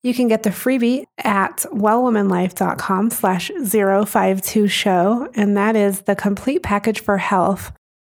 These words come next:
that Christy put together just for our listeners. Our monthly live event, Well Woman Drinks, brings women together to share our successes and challenges. And if you'd like to attend a Well Woman Drinks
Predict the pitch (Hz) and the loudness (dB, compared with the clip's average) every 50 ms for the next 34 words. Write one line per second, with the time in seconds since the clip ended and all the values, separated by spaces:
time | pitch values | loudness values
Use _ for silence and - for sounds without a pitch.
0 | _ _ - 214 - - - 220 214 - - 233 214 214 - 196 - - 214 202 | _ _ -6 -4 -4 -2 -2 0 -2 0 0 -2 -2 -2 -2 -4 -4 -2 -2 0
1 | 214 226 214 190 180 190 190 - - - _ _ _ - - 208 208 208 - - | 2 2 2 2 2 0 -2 -4 -6 -14 _ _ _ -2 0 0 0 -2 -4 -4
2 | - 240 - - 190 190 196 247 269 - 220 190 - - - - - _ _ _ | -4 -2 0 0 0 0 0 0 0 0 -2 -2 -2 -4 -6 -10 -12 _ _ _
3 | _ _ _ _ _ _ _ _ _ _ _ - 247 247 247 240 240 240 247 233 | _ _ _ _ _ _ _ _ _ _ _ 0 0 2 2 2 2 2 0 2
4 | 208 202 196 214 233 254 233 202 190 196 208 - - 185 202 208 226 233 220 214 | 2 2 2 2 2 2 2 2 2 2 0 0 0 0 2 2 2 2 2 2
5 | 208 202 202 190 202 214 240 240 - - - - 226 233 262 269 - 240 226 233 | 2 2 2 2 0 0 0 -2 -4 -6 -2 0 0 2 2 0 0 2 2 2
6 | 254 262 254 - 233 226 220 214 233 254 269 262 - - 226 - - - - - | 2 0 0 -2 0 0 2 2 2 2 0 0 -2 -2 -2 -2 -2 -2 -2 0
7 | 233 269 311 311 233 220 214 - - 220 214 - - 208 202 202 - 226 220 214 | 0 2 2 2 2 0 0 0 -2 -4 -4 -2 -2 0 0 0 0 -2 -2 0
8 | - 214 185 180 - - - 180 175 175 175 175 175 170 175 208 214 - - _ | 0 0 0 -2 -2 -4 -4 -2 0 0 0 0 0 0 0 0 -2 -4 -10 _
9 | _ _ _ _ _ - 254 220 226 220 240 226 214 190 214 208 214 - - 220 | _ _ _ _ _ -2 0 0 0 0 0 -2 -2 0 0 0 0 0 0 -2
10 | 208 196 - - - - 311 339 339 330 - - - 208 202 196 190 196 190 190 | -2 -2 -2 -4 -4 0 0 2 2 0 0 -2 -2 0 0 2 2 2 2 2
11 | 190 190 190 190 190 185 - 190 196 214 262 - - - | 2 2 2 2 2 0 0 0 0 0 0 -4 -6 -12